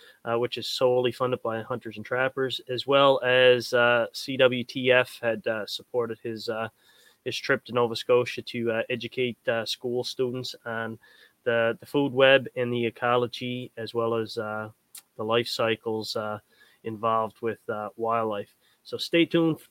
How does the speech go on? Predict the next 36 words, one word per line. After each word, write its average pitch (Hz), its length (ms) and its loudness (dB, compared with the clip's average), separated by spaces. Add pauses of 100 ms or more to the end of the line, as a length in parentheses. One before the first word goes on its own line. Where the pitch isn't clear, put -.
tomorrow's 135 560 0
episode. 147 600 2
Uh, 117 220 2
we 117 100 -4
will 110 160 -6
have 113 240 -4
him 117 220 -6
on. 127 340 0
Uh, 113 280 -2
that 117 300 0
would 117 280 -8
be 117 480 -4
one 123 520 -4 (140)
P 120 340 -10
M 123 440 -4
in 113 180 -8
Ontario 123 800 -2 (500)
and 117 320 -4
two 127 200 -12
P 117 280 -10
M 120 320 -4 (120)
in 113 120 -8
Atlantic 107 460 -8
Canada. 107 500 -8 (600)
So 123 180 2
with 156 200 4
that, 160 280 4
folks, 180 320 2
I 131 80 2
appreciate 139 540 -2
you 135 160 -2
for 120 360 -6
staying 120 680 -6
tuned 139 460 -2
and, 113 280 0
uh, 113 280 2